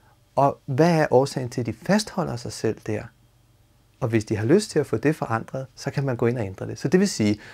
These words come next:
hvis du er showhypnotisør eller scenehypnotisør, jamen så vil du faktisk kunne gå ind, efter du har lavet et show, hvis du har den interesse, og du så også er uddannet klinisk hypnotisør, men så har du en masse klienter, som du kan hjælpe bagefter, for de har set, at du kan hypnotisere,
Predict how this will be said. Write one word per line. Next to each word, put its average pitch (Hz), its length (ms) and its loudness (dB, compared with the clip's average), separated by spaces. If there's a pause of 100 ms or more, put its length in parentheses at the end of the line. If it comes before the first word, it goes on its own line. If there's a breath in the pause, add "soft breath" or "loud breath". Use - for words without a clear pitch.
(120)
hvis 131 140 0
du 196 80 -2
er 226 60 0
showhypnotisør 139 880 4
eller 101 140 0
scenehypnotisør, 143 840 2 (360 loud breath)
jamen 151 160 4
så 180 140 2
vil 185 100 2
du 175 40 -2
faktisk 160 420 -2
kunne - 140 -4
gå - 160 0
ind, 151 160 2 (680)
efter 156 240 0
du 151 100 2
har 117 60 4
lavet 110 180 4
et 143 100 0
show, 127 240 2
hvis 143 120 -2
du - 100 -12
har 151 140 0
den 160 220 0
interesse, 127 520 -4
og 117 80 -4
du 120 80 -2
så 139 120 0
også 139 220 2
er 127 40 0
uddannet 120 300 -2
klinisk 185 380 -2
hypnotisør, 135 560 0 (340 loud breath)
men 175 80 0
så 190 120 -2
har 180 200 0
du 190 200 -2
en 156 200 0
masse 156 300 -2
klienter, 143 580 -2
som 151 200 -6
du 127 100 -2
kan 120 140 0
hjælpe 110 380 2
bagefter, 147 460 2
for 165 140 -4
de 180 100 -2
har 185 80 4
set, - 360 0
at 214 120 -2
du 185 80 -2
kan 170 120 0
hypnotisere, 170 680 -2